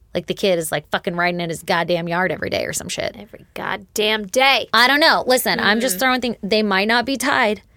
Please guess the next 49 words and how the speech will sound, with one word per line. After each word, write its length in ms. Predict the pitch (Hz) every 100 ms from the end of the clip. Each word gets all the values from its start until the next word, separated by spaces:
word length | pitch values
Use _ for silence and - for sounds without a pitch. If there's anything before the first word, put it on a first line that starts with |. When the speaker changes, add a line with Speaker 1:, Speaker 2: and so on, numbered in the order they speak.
| _ _ _ _
Speaker 1:
They 140 | 180 175
might 200 | 165 175
be 120 | 185
totally 420 | 196 190 190 190
different. 380 | 185 175 156 156 _
Speaker 2:
Yeah. 360 | 233 202 - 226 _
Speaker 1:
But 140 | - 147
they 100 | 135
might 400 | 147 147 165 - _ -
Speaker 2:
Was 160 | 147
he 80 | 254
Speaker 1:
be. 20 |
Speaker 2:
in 80 | 262
charge 260 | 254 233 214
of, 380 | 202 190 - -
uh, 340 | 196 185 185 - _ _ _ -
either 220 | 214 190
of 80 | 180
those? 320 | 180 262 294
Speaker 1:
I 180 | - 370 403
tried 300 | 247 240 285
to 60 |
figure 260 | - 208 202 170
Speaker 2:
First 60 |
Speaker 1:
out 60 | 180
Speaker 2:
two? 40 | 254
Speaker 1:
who 200 | - 214
the 120 | 208
d-, 100 | 185
lead 220 | 196 196 180
detective 500 | 180 - 147 196 185
was 200 | 202 202
on 180 | - 175
Shelby's 380 | - 160 190 -
case, 240 | 226 226
and 80 | 208
I 60 |
think 160 | 190 226
it 80 | 233
was 100 | 226
somebody 300 | 202 180 151
else. 320 | - - - -
Speaker 2:
Hmm. 180 | 214 180 - _ -
Speaker 1:
Or 280 | 285 254 226 -
I 80 | 220
found 320 | 220 254 277
a 20 |
female's 500 | 254 233 226 240 247
name, 380 | 262 277 294 262